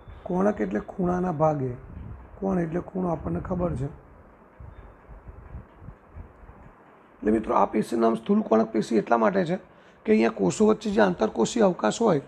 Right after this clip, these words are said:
એ આંતરકોષીય અવકાશની અંદર લિગ્નિન છે, પેક્ટિન છે વગેરે જેવા દ્રવ્યો જમા થયેલા હોય,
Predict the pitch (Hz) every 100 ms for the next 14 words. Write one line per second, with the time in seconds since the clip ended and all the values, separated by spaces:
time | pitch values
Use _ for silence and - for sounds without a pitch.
0 | - - - - 214 180 - - 220 190
1 | 208 220 190 180 202 - 208 208 180 143
2 | - - _ 190 165 170 202 214 190 180
3 | - 170 160 214 202 - 170 160 175 196
4 | 165 185 196 160 160 180 196 135 151 165
5 | 160 156 139 135 135